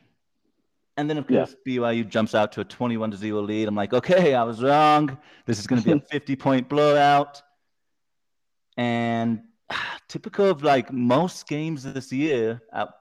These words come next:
Speaker 1: some point, that momentum is just dissipates.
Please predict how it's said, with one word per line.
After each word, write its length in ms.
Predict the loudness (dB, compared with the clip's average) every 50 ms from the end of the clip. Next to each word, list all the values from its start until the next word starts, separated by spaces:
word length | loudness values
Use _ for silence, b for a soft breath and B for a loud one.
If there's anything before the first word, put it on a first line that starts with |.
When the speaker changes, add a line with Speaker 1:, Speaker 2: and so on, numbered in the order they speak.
| _ _
Speaker 1:
some 360 | -20 -14 -8 -6 -6 -4 -6
point, 440 | -6 -6 -4 -2 -2 -2 -2 -2 -2
that 140 | -2 0 0
momentum 580 | 0 0 -2 -2 -4 -4 -6 -6 -6 -6 -6 -6
is 100 | -8 -10
just 340 | -10 -10 -10 -10 -14 -20 -20 -20 -20 _ _ _ _ _ _ _ _ _ _ _ _ _ _ _ _ _
dissipates. 880 | -6 -6 -6 -6 -10 -12 -10 -10 -10 -10 -12 -14 _ -20 -18 -18 -18 -18